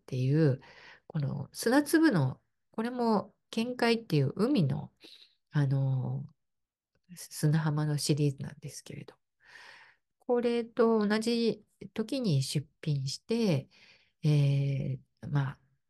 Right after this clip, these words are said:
作-、制作して、あー、で、この方が、あの、うん、所蔵していたのを横須賀美術館で展覧会やった時に、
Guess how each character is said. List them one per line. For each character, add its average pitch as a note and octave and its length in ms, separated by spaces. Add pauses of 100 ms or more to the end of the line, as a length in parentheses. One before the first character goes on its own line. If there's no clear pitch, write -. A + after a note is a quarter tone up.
作-、 - 340
制 C#3+ 180
作 C3 260
し - 160
て、 G#3+ 460 (540)
あ C3+ 720
ー、 D3+ 40
で、 D3+ 120
こ F#3 200
の F#3+ 140
方 F#3+ 560
が、 G#3+ 540
あ D3+ 120
の、 C3 300 (840)
う D#3+ 260
ん、 D#3+ 40
所 D#3 200
蔵 E3 520
し - 120
て F3+ 140
い E3+ 80
た F3+ 160
の D#3+ 260
を G#3 80
横 G#3 240
須 B3 140
賀 B3+ 100
美 A#3+ 120
術 A#3+ 200
館 E3+ 160
で C#3 80
展 E3+ 180
覧 F3+ 160
会 F3+ 180
や F3 100
っ E3+ 40
た E3+ 140
時 G3+ 260
に、 A#3 380